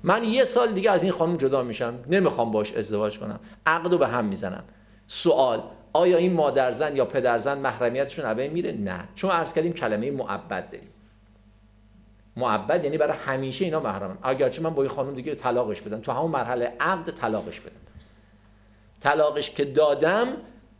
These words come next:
درسته که اون خانم به من نامحرم می‌شه بعد از طلاق، ولی دیگه پدر شوهر به اون خانم نامحرم نمیشه، همچنان محرمه. مادر زن هم به من نامحرم نمیشه، همچنان محرم هست.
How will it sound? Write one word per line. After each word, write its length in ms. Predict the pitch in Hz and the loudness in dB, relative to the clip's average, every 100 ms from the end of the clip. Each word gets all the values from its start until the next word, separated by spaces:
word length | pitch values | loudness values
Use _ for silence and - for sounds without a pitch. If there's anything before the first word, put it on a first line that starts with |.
| - _ - _ - - - | -20 _ -20 _ -20 -20 -4
درسته 340 | - 151 202 233 | 2 4 4 2
که 100 | 226 | 2
اون 220 | 214 185 | 4 4
خانم 360 | - 160 156 156 | 4 2 2 0
به 80 | |
من 240 | 147 143 143 | 2 0 2
نامحرم 500 | 135 131 123 123 120 | 2 2 2 0 -2
می‌شه 380 | 113 104 101 90 - - | -2 -4 -4 -6 -8 -2
بعد 220 | 123 117 | 2 2
از 180 | 113 - | 0 0
طلاق، 380 | 107 98 92 - | 0 0 -2 2
ولی 200 | 185 196 | 2 2
دیگه 180 | 170 196 | 2 2
پدر 400 | - 135 131 127 | 4 4 4 2
شوهر 360 | - 127 131 | -2 0 0
به 120 | 110 | 0
اون 160 | 123 139 | -2 -2
خانم 340 | - 117 117 | -2 -2 0
نامحرم 640 | 110 110 107 95 101 107 101 | 2 2 2 0 -2 -2 0
نمیشه، 400 | 123 165 170 185 | 0 0 0 0
همچنان 500 | 139 117 107 107 107 | -2 -4 -4 -2 -2
محرمه. 460 | 95 85 123 185 208 | -4 -4 -2 0 0
مادر 440 | 127 123 113 110 | 2 2 2 0
زن 240 | 107 190 | 0 -2
هم 200 | 160 156 | -2 -6
به 80 | 110 | -4
من 280 | 104 127 160 - - - - | -2 -2 -4 -10 -20 -16 0
نامحرم 460 | 113 107 98 120 | 0 2 0 0
نمیشه، 240 | 120 101 104 | -2 -4 -2
همچنان 420 | 113 104 110 120 | -2 -2 -4 -2
محرم 360 | 92 82 85 80 | -4 -6 -10 -10
هست. 380 | - - - | -16 -18 -20